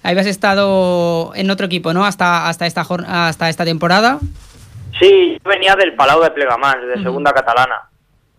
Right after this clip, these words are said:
Speaker 1: ¿Ya habías estado por eso en Ripollet jugando antes?
Speaker 2: Sí, empecé, bueno, es mi segundo año de amateur, mi primero lo empecé ya en el Pajaril el año pasado, que estábamos en cuarta catalana,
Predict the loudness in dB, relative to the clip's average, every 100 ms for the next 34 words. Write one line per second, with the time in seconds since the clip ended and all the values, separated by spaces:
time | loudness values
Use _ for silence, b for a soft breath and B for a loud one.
0 | _ _ _ -20 -18 -18 -20 -20 -20 _
1 | -18 -6 -4 -2 -4 -4 -2 -4 -2 -4
2 | -4 -6 -6 -4 -4 -2 0 0 0 -4
3 | -4 -12 -14 -20 _ _ _ _ _ _
4 | 0 2 2 -2 -8 -20 _ -10 -6 -2
5 | -2 2 4 4 2 0 -4 -6 -6 -10
6 | -14 -10 -10 -8 -6 -4 -2 -2 0 -2
7 | 0 -2 -2 -10 _ -12 -10 -8 -2 -2
8 | -2 -4 -6 -2 0 0 0 -2 0 0
9 | 2 0 0 -2 0 -2 -2 0 -2 -2
10 | 0 0 2 2 2 2 2 -2 -6